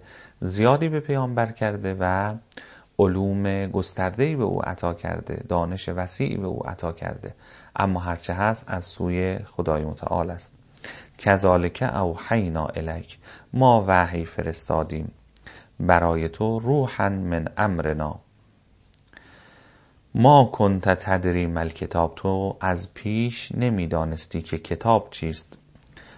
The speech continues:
«ولل ایمان»، نمیدانستی ایمان چیست، «و ما اونطوری که ما اون تو-، آن را اونطوری قرار دادیم تا به وسیلهٔ آن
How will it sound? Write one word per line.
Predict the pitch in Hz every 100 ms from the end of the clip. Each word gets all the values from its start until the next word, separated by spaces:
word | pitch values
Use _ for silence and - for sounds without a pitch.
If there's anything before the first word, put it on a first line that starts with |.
| -
«ولل | 92 92 98 95 90 90
ایمان»، | 87 85 87 85 85
نمیدانستی | 98 98 85 82 80 82 - - -
ایمان | 87 85 95 90
چیست، | 87 78 78 - - - - - - - - - - 98 104
«و | 101 95 - 113
ما | 127 147
اونطوری | - 101 95 92 90 85
که | 82 - 85 85 -
ما | - 98 101 - -
اون | 95 87
تو-، | - - -
آن | 101 113
را | 113
اونطوری | - 90 87 127 139 127
قرار | 123 120
دادیم | 117 117 113 117 117 - - - - - - -
تا | 104 95
به | 98
وسیلهٔ | 90 87 - 87 85 85 -
آن | - 127 131